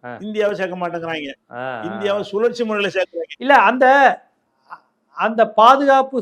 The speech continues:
Speaker 1: சபையில, எ, சேர்றதுக்கு என்ன வரையறை வச்சிருக்காங்க? வல்லரசு நாடா, பெரிய நாடா, மக்கள் தொகையா, எந்த அளவுகோல், யாட்ஸ்டிக் வச்சு அந்த,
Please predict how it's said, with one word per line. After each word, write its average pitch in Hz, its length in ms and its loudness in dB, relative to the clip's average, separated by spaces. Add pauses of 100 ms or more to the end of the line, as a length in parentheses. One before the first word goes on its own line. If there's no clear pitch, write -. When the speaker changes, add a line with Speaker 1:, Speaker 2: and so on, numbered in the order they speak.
Speaker 1:
சபையில, 226 400 2 (540)
எ, 160 100 -2 (100)
சேர்றதுக்கு 226 600 4
என்ன 226 320 2
வரையறை 214 340 4
வச்சிருக்காங்க? 165 400 -6
வல்லரசு 220 440 2
நாடா, 165 420 2
பெரிய 226 400 0
நாடா, 170 540 2
மக்கள் 202 420 -4
தொகையா, 160 360 -2 (100)
எந்த 233 400 4
அளவுகோல், 208 540 4
யாட்ஸ்டிக் 208 460 0
வச்சு 180 260 -6
அந்த, 180 200 -4